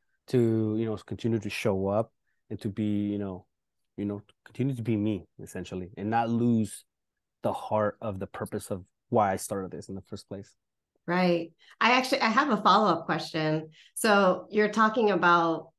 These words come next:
Speaker 2: you know, the, the struggle of getting sponsorships and the, the pressure of continuing to grow the platform.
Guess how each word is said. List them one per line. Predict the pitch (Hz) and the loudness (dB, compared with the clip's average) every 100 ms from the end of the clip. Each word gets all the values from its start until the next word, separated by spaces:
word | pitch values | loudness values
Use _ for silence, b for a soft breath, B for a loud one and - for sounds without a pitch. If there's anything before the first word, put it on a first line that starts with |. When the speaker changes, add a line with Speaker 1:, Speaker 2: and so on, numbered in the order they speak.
| _ - | _ -2
Speaker 2:
you | 170 | 2
know, | 165 156 | 2 0
the, | 156 160 151 151 151 | 0 0 0 -2 -4
the | 185 | -4
struggle | - 240 233 208 190 | 0 0 2 0 2
of | 175 175 - _ 202 | 0 -2 -14 _ -4
getting | 190 180 180 | 2 2 2
sponsorships | - 220 226 - 202 202 208 190 185 185 180 - | 0 0 0 -4 -8 -6 -2 0 2 0 -2 -2
and | 170 160 156 156 151 147 | 0 2 2 0 -2 0
the, | 165 151 147 - | 2 2 0 -2
the | 175 | -2
pressure | 175 440 - 247 | 0 -2 0 2
of | 185 180 - | 4 2 0
continuing | 214 202 208 220 214 185 175 | -2 0 2 4 4 2 0
to | - | -2
grow | 156 180 208 175 156 156 | -2 2 4 4 4 0
the | 170 | -2
platform. | 180 175 - 165 151 156 165 | -2 -2 -2 -2 0 -2 -6